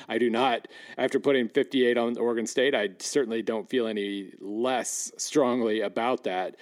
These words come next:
Still worried about, uh, Colorado State's defense. If they do, if they don't, I mean, I, I have them,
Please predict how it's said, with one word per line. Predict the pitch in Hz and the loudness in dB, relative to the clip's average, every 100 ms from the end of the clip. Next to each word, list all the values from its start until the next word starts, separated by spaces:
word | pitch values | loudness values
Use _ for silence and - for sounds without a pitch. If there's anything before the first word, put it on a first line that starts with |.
| - | -18
Still | - - 143 | -14 2 4
worried | 143 143 135 | 6 6 4
about, | 127 123 | 4 4
uh, | 117 117 110 104 | 2 2 0 -4
Colorado | - 127 113 110 | 0 0 2 0
State's | 110 104 92 | 0 -2 -2
defense. | 87 117 120 143 135 131 | -8 -4 0 0 0 0
If | 123 - | -2 0
they | 107 | -2
do, | 92 - 117 123 123 123 127 123 - - - - - - - | -4 0 2 4 4 4 4 2 -2 -20 -20 -20 -20 -16 -6
if | 135 135 127 | -2 0 2
they | 135 113 | 2 4
don't, | 101 139 131 | 4 4 4
I | 123 | 2
mean, | 120 | 2
I, | 120 147 156 | 2 4 4
I | |
have | 165 170 | 4 4
them, | 139 127 123 | 2 2 0